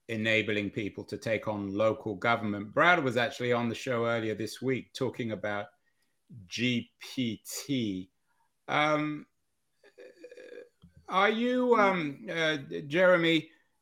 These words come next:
are you seeing a shift in the types of kids now, especially freshmen, coming to your classes? Are you still seeing the Joshua Browders of the world, sort of hardcore libertarians who believe that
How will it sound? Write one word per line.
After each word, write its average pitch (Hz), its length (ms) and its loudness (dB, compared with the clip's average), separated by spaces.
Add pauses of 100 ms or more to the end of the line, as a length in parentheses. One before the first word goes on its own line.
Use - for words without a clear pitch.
(1400)
are 190 100 10
you 220 180 4
seeing 233 800 4
a 214 80 2
shift - 880 0 (640)
in 156 200 2
the 147 100 0 (140)
types 165 460 2
of 160 120 -6
kids 147 380 -2
now, 151 320 0 (520)
especially 151 420 -2
freshmen, 147 520 0
coming 143 320 0
to 143 100 -4
your 139 100 0
classes? 143 760 -4 (240)
Are 135 60 2
you 147 100 4
still 175 340 2
seeing 170 380 0
the 156 100 0
Joshua 151 440 2
Browders 139 500 4
of 127 140 -6
the 135 100 0
world, 135 480 2 (540)
sort - 160 -8
of 98 80 -10
hardcore 135 560 2
libertarians 127 800 2
who 120 100 -6
believe 117 600 -2
that 104 160 -2